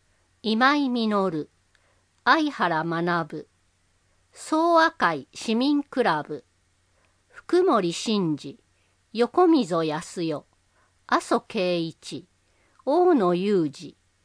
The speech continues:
八尋真二、小山田義弘。公明党、中村秀人、横山紫、間地薫。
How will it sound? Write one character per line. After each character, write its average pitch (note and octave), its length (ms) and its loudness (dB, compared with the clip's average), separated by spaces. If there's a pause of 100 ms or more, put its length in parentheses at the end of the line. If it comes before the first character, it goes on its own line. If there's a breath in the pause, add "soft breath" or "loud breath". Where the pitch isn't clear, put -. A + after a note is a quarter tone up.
(340)
八 C4+ 320 -2
尋 F#3 140 0
真 F3 420 -4
二、 - 240 -16 (500)
小 G#3 120 0
山 D4+ 360 2
田 B3+ 140 2
義 A3+ 340 -2
弘。 D#3+ 380 -12 (1080)
公 C#4+ 380 2
明 B3 320 0
党、 F#3+ 500 -2 (600)
中 A3+ 340 0
村 D4 300 2
秀 G#3+ 320 -4
人、 - 320 -10 (580)
横 A#3+ 340 0
山 F#3 360 0
紫、 E3+ 720 -4 (640)
間 C4+ 220 0
地 F3+ 180 -10
薫。 E3+ 640 -4